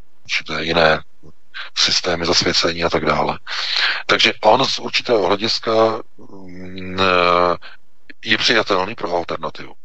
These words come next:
Pozor, on není kandidátem, eh, teda on není kal-, an-, on není kandidátem Alternativy a pro národní a Národa.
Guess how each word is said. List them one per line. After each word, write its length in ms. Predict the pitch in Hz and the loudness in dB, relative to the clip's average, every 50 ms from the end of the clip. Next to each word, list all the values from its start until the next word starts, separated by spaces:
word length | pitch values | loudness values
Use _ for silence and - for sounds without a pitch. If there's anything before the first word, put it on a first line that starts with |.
| - - - | -12 -10 0
Pozor, 280 | - - - 82 82 - | 0 4 4 4 2 2
on 160 | 98 95 95 | 0 0 0
není 240 | 92 107 123 127 - | 0 0 0 0 -2
kandidátem, 600 | - - 104 98 95 98 101 95 90 - 101 95 95 | 0 0 0 2 0 0 2 2 0 0 -2 -6 -6
eh, 240 | - - - 104 101 | -8 0 2 2 2
teda 220 | 95 - 90 82 82 | 2 2 2 2 2
on 200 | - 104 104 104 | 2 0 0 0
není 200 | 101 127 139 131 | 0 -2 -2 -2
kal-, 240 | - - 92 90 - - - - | 0 0 -2 -2 -2 -8 -10 0
an-, 140 | - 110 107 107 - - - - | 0 0 0 0 -10 -10 -8 -2
on 220 | - 110 101 98 | 0 0 0 2
není 300 | 113 135 139 139 135 127 | -2 -2 -2 -2 -6 -8
kandidátem 720 | - - 104 98 95 104 104 101 95 95 - - 90 90 | -4 -4 -4 -4 -4 -2 0 0 0 0 -2 -6 -8 -4
Alternativy 680 | 95 87 87 - 110 107 110 107 101 - 107 98 98 98 | -4 -4 -2 -2 -2 -2 -2 -4 -4 -4 -4 -4 0 2
a 100 | 98 95 | 2 2
pro 180 | 95 - 90 90 | 0 0 -4 0
národní 480 | 90 90 90 90 92 90 90 92 92 - | 2 4 4 4 2 0 -4 -8 -8 -2
a 120 | - 95 | -2 0
Národa. 480 | - 95 - - 95 98 95 - - | 2 2 2 4 4 4 2 2 -2